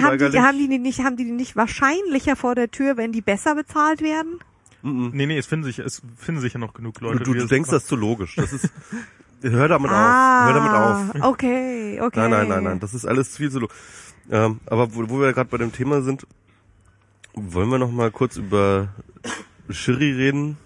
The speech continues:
Speaker 2: Weil Schirri war ja hier auch sehr häufig,
Speaker 3: Ach so,
Speaker 2: ähm,
Speaker 3: Schirri.
Speaker 2: äh, Thema.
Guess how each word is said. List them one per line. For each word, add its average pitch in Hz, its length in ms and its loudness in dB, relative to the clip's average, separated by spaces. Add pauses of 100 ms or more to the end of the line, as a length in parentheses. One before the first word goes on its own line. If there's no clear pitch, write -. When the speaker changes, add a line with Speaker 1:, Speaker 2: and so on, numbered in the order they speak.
(340)
Speaker 2:
Weil 98 120 -2
Schirri 113 340 -4
war 104 100 4
ja 110 80 4
hier 110 220 0
auch 101 160 -6
sehr 98 240 -2
häufig, 110 520 -6 (460)
Speaker 3:
Ach 160 100 0
so, 185 240 4
Speaker 2:
ähm, 98 460 0
Speaker 3:
Schirri. 104 400 0
Speaker 2:
äh, 107 40 0
Thema. 135 400 2